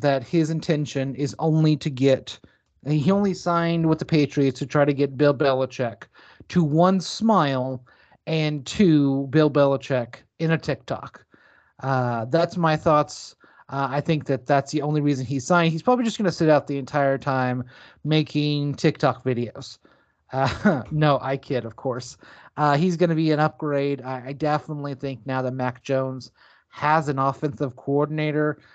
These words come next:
um, he's got an offensive weapon now, uh, that I think can run, can run some pretty good routes.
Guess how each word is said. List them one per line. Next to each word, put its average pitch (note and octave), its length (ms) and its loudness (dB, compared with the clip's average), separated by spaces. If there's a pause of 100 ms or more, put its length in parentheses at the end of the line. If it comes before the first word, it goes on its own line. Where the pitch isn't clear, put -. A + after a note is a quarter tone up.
(260)
um, C#3 260 -2
he's D3 200 0
got C3+ 260 2
an C3+ 100 -2
offensive C3+ 560 -2
weapon D3+ 360 2
now, C3+ 460 -4 (360)
uh, B2+ 240 -6
that C3+ 180 -2
I G#3 100 2
think G#3 260 -4
can F3 140 -2
run, D#3+ 300 0
can D#3 300 -2
run D3+ 220 0
some D#3 140 -4
pretty D#3 160 0
good D3+ 140 0
routes. C3 500 -2